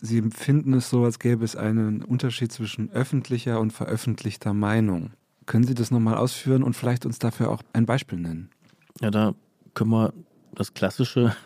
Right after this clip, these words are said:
Speaker 2: <laughs> momentan, äh, Thema, äh, Gender. Gender wirklich nochmal aufgreifen, denn es gibt ja da auch sehr viele Pro- und Kontrastimmen, egal,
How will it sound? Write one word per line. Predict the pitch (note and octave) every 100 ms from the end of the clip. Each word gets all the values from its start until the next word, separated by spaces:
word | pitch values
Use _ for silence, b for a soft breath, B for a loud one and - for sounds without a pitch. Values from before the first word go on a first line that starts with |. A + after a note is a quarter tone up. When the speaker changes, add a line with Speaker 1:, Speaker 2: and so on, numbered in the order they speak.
| B B
Speaker 2:
<laughs> | B _
momentan, | - - G#3+ D3 - C#3 D3 B2 B2+ _ B B B B
äh, | A2 - A2 A2 G#2+
Thema, | A#2+ A2+ A2+ G#2+ - - -
äh, | G#2
Gender. | G2+ A#2 B2+ G2+ E2 - _ _ _ b b b b b b b _
Gender | - F#2 G#2 G#2 F2+ b b b b b b b b _ _ _ _
wirklich | F#2 - F2+
nochmal | F2 F2 F2+ F2 E2+ -
aufgreifen, | F2 - - D#2+ D#2 - -
denn | E2+ F2 B B B B B B B B B _ _ _ _ _ -
es |
gibt | - -
ja | G#2+
da | F#2
auch | G2 F2+
sehr | - G2+
viele | - F2+
Pro- | E2+ - F#2+
und | F#2
Kontrastimmen, | F#2 F#2+ - F#2+ - G2 G2
egal, | - E2+ E2+ F#2 F#2+